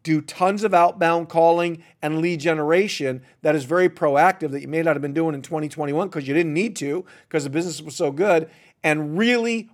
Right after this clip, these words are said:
really capitalize on those customer referrals that we talked about in December. These are the things that will make you very successful.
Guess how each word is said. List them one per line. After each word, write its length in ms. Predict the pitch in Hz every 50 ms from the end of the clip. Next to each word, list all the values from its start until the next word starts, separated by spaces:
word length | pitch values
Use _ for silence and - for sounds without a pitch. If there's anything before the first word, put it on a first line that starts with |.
| _ 165
really 360 | 165 202 214 214 208 208 196
capitalize 760 | 175 - - 202 202 196 196 214 185 160 156 156 160 151 151
on 140 | 151 156 151
those 200 | 139 139 135 135
customer 440 | - 147 143 - - 139 135 131 123
referrals 500 | - 175 202 196 160 135 131 131 127 - _ _ _ _ _ -
that 120 | 151 151
we 100 | 156 160
talked 320 | 156 156 147 147 143 -
about 360 | 147 135 135 135 135 135 135 - _ _ -
in 160 | 135 131 127
December. 420 | 120 117 - 139 135 127 107 85 - _ _ _ _ _ _ _ _ _ _ _ _ _ _ _ - - -
These 320 | 135 143 214 262 254 185 196
are 40 |
the 100 | 180 151
things 420 | - - 139 123 120 131 139 131 - _ _ _ _
that 120 | - 147 143
will 120 | 151 143
make 200 | 139 131 127 -
you 100 | 135 131
very 200 | 117 113 113 113
successful. 600 | - - 123 - - 143 139 127 - - - _